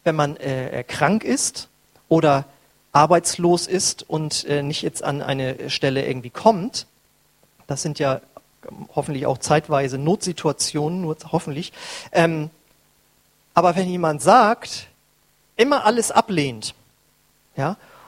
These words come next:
und dann aber erwartet, dass Gott einen jetzt versorgt, da läuft was falsch. Gott sagt, „Ich möchte, dass du auch deinen Teil tust.“ Ja, das heißt, dein Brot bekommst du quasi dann dadurch, dass Gott dir eine Arbeitsstelle gibt, wo du dann eben auch fleißig bist.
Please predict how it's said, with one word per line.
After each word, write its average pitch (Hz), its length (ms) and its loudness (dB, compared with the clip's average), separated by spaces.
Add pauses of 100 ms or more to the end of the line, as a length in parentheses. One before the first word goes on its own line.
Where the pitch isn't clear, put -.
(140)
und 160 220 -2
dann 277 220 4
aber 233 240 2
erwartet, 180 600 4
dass 156 220 -2
Gott 208 260 4
einen 170 200 0
jetzt 143 240 -2
versorgt, 123 720 -4 (380)
da 165 180 6
läuft 190 360 -2
was 214 140 -4
falsch. 135 420 -4
Gott 135 200 0
sagt, 143 200 -2
„Ich 135 120 -12
möchte, 127 300 -10
dass 117 240 -10
du 196 300 -6
auch 240 200 -4
deinen 247 320 4
Teil 131 340 -2
tust.“ - 480 -12 (580)
Ja, 147 180 2 (220)
das - 180 0
heißt, 180 320 2 (380)
dein 151 240 4
Brot 214 340 2
bekommst 170 360 -2
du - 60 -4
quasi 147 320 0
dann 135 160 0
dadurch, 165 320 4
dass - 160 -6
Gott 143 180 -4
dir 151 40 -2
eine 135 160 -4
Arbeitsstelle 160 520 2
gibt, 151 200 -8
wo 131 100 -4
du 170 200 -2
dann 135 200 0
eben 131 240 -6
auch - 160 -4
fleißig 185 540 2
bist. - 400 -10